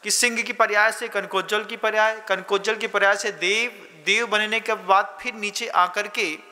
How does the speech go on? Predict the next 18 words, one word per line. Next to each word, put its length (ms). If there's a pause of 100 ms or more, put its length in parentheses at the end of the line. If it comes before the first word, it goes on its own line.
(480)
वो 160
पुनः 400 (800)
एक 240
राजा 340
बनते 360
हैं, 420
उसके 320
बाद 360
कनकोज्ज्वल 540
की 160
पर्याय 340
के 160
बाद 360 (180)
छह 320
भव 420
और 300
लेना 280
पड़ा 260